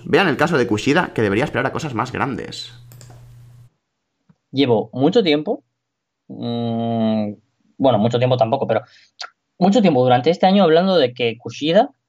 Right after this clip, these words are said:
Speaker 2: está siendo el mejor luchador del año dentro de, de New Japan, y además por bastante. El mejor face a nivel mundial, en todas las empresas, y que debería subir ya al, al heavyweight. Y no sé si fue aquí donde lo comenté, en Twitter o por WhatsApp o no sé dónde,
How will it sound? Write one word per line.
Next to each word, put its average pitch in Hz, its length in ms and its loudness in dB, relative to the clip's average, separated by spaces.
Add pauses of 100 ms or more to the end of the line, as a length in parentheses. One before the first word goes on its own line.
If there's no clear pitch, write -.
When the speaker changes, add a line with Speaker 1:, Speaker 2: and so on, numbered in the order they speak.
(240)
Speaker 2:
está - 160 -6
siendo 120 200 -2
el 107 40 -2
mejor 120 240 -2
luchador 170 300 4
del 139 140 2
año 131 220 0
dentro 120 280 -2
de, 104 520 -4 (500)
de 110 80 -4
New 107 120 -4
Japan, 107 320 2
y - 60 -6
además 113 240 -2
por 117 120 2
bastante. 107 500 -4 (420)
El 143 100 0
mejor 143 260 2
face 135 540 -2
a 120 140 -8
nivel 110 640 -2
mundial, 110 420 0
en - 60 -20
todas 104 160 2
las 107 80 -2
empresas, 113 360 -4 (420)
y 151 80 2
que 170 80 4
debería 143 280 4
subir 135 220 -2
ya 117 640 0 (160)
al, 101 640 -4
al 101 160 -6
heavyweight. 110 440 0
Y - 80 -6
no 143 100 2
sé 190 80 0
si 170 100 -6
fue 135 180 0
aquí 135 200 0
donde 131 220 2
lo 117 60 -2
comenté, 110 360 -2
en 143 120 -2
Twitter 143 340 0
o 110 380 0
por 104 100 -8
WhatsApp 135 320 -4
o 107 120 -2
no 107 120 -4
sé 120 100 -2
dónde, 113 280 0